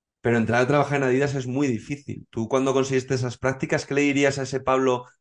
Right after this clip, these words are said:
antes de conseguir esas prácticas? Alguien que quiera trabajar en la industria del deporte, que no tiene que ser alguien en su día como tú, sino alguien de otro sector también, porque hoy en día hay muchísima gente de otros sectores que cada vez más, y esperemos que sea más para el crecimiento bueno del deporte,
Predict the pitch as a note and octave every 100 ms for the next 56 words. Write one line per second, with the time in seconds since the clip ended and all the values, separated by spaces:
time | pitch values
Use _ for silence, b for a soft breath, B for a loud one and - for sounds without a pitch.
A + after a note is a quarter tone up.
0 | _ A#2+ B2+ B2+ A#2+ A#2+ B2 B2+ A#2+ A#2+
1 | B2 - A2 - G2+ - - - A#2 A#2+
2 | B2 B2 B2 A#2+ A#2+ B2 A#2+ A#2 A#2 B2
3 | B2 A#2 A2+ B2 D#3+ E3 B B - B2
4 | C3+ D3+ C#3+ C#3 C#3 C#3 C#3 C3+ C3 _
5 | _ B2+ B2+ B2+ B2+ B2 A#2+ D3 D3 C#3
6 | B2 C3 B2+ B2+ A#2+ A2+ A2+ - C#3+ C3
7 | C#3 D#3+ F#2+ A2 A2 A#2 A2+ A2 A#2+ B2+
8 | C3 - _ A2+ A#2 A#2 A#2 A#2+ A#2 B2
9 | A#2 A2 A2 G#2+ G#2 - C3 D#3 - A2+
10 | G#2+ G#2 G#2+ G#2+ A2+ A2+ B2+ F#3+ - G2+
11 | G#2+ A2 A2+ A#2 A2+ G#2+ A2+ - G#2+ G#2+
12 | G#2 G#2+ A2 A2 A2 A2 G#2 G#2 A2+ A2
13 | D3+